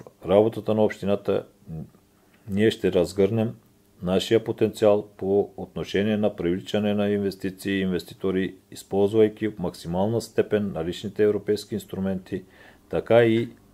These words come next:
създаване на условия за такива, които биха желали да инвестират в общината. И накрая бих желал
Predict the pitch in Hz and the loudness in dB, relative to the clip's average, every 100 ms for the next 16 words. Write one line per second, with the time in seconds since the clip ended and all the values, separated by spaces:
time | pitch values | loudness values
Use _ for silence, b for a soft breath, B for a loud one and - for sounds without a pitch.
0 | _ - - - - - - - 78 90 | _ -20 -20 -20 -20 -20 -12 -8 0 6
1 | 104 107 113 104 78 73 - 98 107 104 | 8 6 2 -4 -6 -4 0 4 6 4
2 | 92 101 101 - - 78 - 104 117 113 | 4 2 2 -6 -10 -8 -2 0 2 0
3 | - 85 92 104 104 - b b 80 90 | -2 -4 -2 -2 -4 -6 b b -10 -8
4 | - 107 110 - - 110 82 87 92 95 | -2 -2 -2 -8 -16 -8 -4 0 0 2
5 | 87 73 69 - 87 95 - - - 85 | 0 -4 -10 -6 -6 -6 -10 -14 -10 -10
6 | - 87 85 - - _ _ B B B | -8 -6 -6 -8 -20 _ _ B B B
7 | B B B B B B B B B _ | B B B B B B B B B _
8 | _ _ 95 98 87 92 107 117 95 107 | _ _ 0 0 2 6 8 8 4 -4
9 | - 101 101 107 | 2 4 6 4